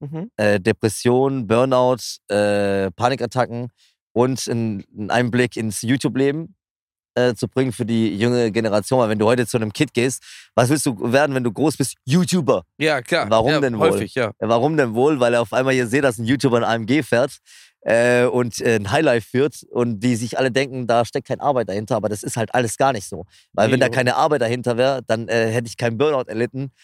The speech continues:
Speaker 2: oder wür-, mir würd's nicht so gehen, wie es mir zweitausendneunzehn ge-, ging, ne?
Speaker 1: Wenn's auch so einfach wär, da in diesem Ding auch erfolgreich zu haben oder das Glück zu haben,
Speaker 2: Ja.
Speaker 1: das so hauptberuflich machen zu können, auch
Speaker 2: Ja.
Speaker 1: in diesem, in diesem Maßstab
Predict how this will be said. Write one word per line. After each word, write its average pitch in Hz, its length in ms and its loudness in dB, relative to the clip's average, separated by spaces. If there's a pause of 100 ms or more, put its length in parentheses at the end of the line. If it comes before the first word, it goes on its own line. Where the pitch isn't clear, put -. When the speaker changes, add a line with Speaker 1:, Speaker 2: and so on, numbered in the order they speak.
(160)
Speaker 2:
oder 131 300 2
wür-, 143 100 0
mir 127 220 0
würd's 127 200 -2
nicht 127 160 -4
so 131 120 0
gehen, 139 220 0
wie 135 60 0
es 120 120 -4
mir 127 100 -2
zweitausendneunzehn 123 680 0
ge-, 127 220 0 (160)
ging, 104 280 -2
ne? 110 260 2 (240)
Speaker 1:
Wenn's 113 200 -4
auch 135 120 -2
so 120 140 -2
einfach 139 420 -2
wär, 135 160 0
da 127 340 0
in 123 220 -6
diesem 110 200 -10
Ding 120 220 -6
auch 107 160 -6
erfolgreich 139 540 -6
zu - 120 -6
haben 120 120 -2
oder 113 100 -4
das 107 160 -10
Glück 135 180 -12
zu 139 140 -8
haben, 123 80 0
Speaker 2:
Ja. 120 140 2
Speaker 1:
das 113 340 -6
so 107 140 -4
hauptberuflich 123 520 -4
machen 123 240 -6
zu 113 140 -12
können, 160 320 -2
auch 117 140 -2
Speaker 2:
Ja. 120 180 2
Speaker 1:
in 120 60 -4
diesem, 123 360 -6
in 117 140 -8
diesem 117 300 -6
Maßstab 135 580 -2